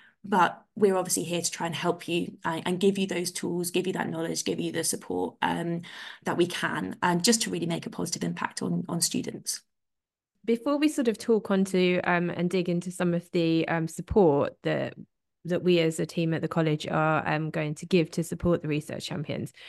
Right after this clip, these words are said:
Speaker 2: I know, um, and you know this yourself, having been a teacher, we know how busy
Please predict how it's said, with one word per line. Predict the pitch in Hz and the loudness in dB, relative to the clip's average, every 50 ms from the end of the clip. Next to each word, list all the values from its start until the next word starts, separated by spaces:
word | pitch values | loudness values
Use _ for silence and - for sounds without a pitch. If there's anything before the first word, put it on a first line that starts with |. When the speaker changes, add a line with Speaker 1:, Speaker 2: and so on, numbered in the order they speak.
| - - - - 208 - | -18 -18 -18 -18 -6 2
Speaker 2:
I | 180 190 | 4 6
know, | 202 208 214 220 220 226 233 233 240 233 - | 8 8 8 8 8 8 10 10 8 8 6
um, | - 180 180 175 170 | 4 2 2 0 0
and | - 180 180 180 | 2 2 2 4
you | 190 190 | 4 2
know | 190 185 | 2 2
this | 180 175 165 - - | 0 0 -4 -4 -6
yourself, | 180 160 - - 147 151 165 180 180 - | -8 -6 -4 -2 2 2 2 2 0 0
having | - - 170 170 175 170 | -2 -2 0 0 0 2
been | 160 170 165 | 2 2 0
a | 160 160 | 0 0
teacher, | - - 156 151 151 - - 151 151 | -2 -2 -4 -4 -4 -4 -4 -2 2
we | 160 175 170 | 2 4 4
know | 175 175 175 175 | 4 4 4 4
how | 175 175 - 196 202 | 2 2 0 0 0
busy | 190 - 175 160 160 - 160 156 160 160 156 | 0 0 -2 -2 0 -2 -2 -2 -2 -2 -4